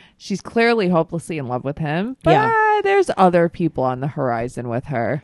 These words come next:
Speaker 2: Totally.
Speaker 1: Mm-hmm.
Speaker 2: Uh, let's talk about Lola.
Speaker 1: Oh, okay. It's
Speaker 2: Yeah.
Speaker 1: a new teen mom.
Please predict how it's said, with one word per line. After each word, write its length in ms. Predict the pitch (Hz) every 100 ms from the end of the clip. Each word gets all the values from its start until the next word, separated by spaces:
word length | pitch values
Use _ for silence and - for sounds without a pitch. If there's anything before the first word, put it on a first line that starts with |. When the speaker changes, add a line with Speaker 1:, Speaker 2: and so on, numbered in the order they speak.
| -
Speaker 2:
Totally. 480 | - 135 120 107 -
Speaker 1:
Mm-hmm. 440 | 180 180 160 175 208
Speaker 2:
Uh, 520 | 160 151 143 139 123 - - - -
let's 160 | 185
talk 120 | - 202
about 300 | 190 156 127
Lola. 500 | 135 117 - - 180 _ _ _ _ _ _ _ _ _ - _
Speaker 1:
Oh, 420 | 185 240 370 175 151
okay. 360 | - 170 165
It's 80 | 208
Speaker 2:
Yeah. 120 | 151
Speaker 1:
a 40 | -
new 120 | 214
teen 220 | 214 190
mom. 260 | 143 104